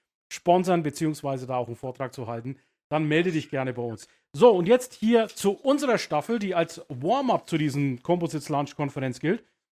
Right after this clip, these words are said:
haben wir acht bis neun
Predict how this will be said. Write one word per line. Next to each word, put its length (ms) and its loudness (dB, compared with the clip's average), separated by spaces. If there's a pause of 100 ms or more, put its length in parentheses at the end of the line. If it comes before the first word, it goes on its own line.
(560)
haben 260 2
wir 440 4 (200)
acht 280 0
bis 220 -4
neun 400 4